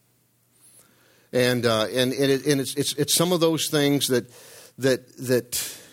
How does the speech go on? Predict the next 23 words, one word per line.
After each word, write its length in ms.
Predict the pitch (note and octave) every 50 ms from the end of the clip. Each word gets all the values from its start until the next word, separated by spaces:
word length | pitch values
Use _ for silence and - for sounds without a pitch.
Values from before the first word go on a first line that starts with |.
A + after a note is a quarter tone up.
| - - B2+
you'll 240 | - C#3+ C#3 D3+ D#3
hear 180 | C3+ D#3 D#3 D3+
more 200 | C#3+ C#3 C#3+ D3
about 260 | C3+ C#3 C3+ C3 G2+
in 40 | B2
the 80 | B2
near 140 | A#2 A#2+ A#2+
future, 360 | A2+ - A#2 G#2+ - - A2
but 220 | G#2 A2 G#2+ G#2 -
I, 60 | A2+
I 40 | B2+
want 240 | B2+ C3+ D#3 D3+ -
you 60 | C#3
to 60 | B2
be 80 | B2+ B2
aware 280 | A2 G#2 G#2+ A2+ A2+
of 80 | G#2+ F#2+
that. 160 | F#2 F2+ - - - - - - - - - - - - _ _ _ _ _ _ -
I 80 | G#3+
talk 320 | A3+ A3+ - D#4 E4+ E4+ -
about 260 | C4+ F#3+ - F#3 -
the 60 | D#3+
groups 640 | C#3+ B2+ C3 B2 B2 A#2 G#2+ G2+ - - - - -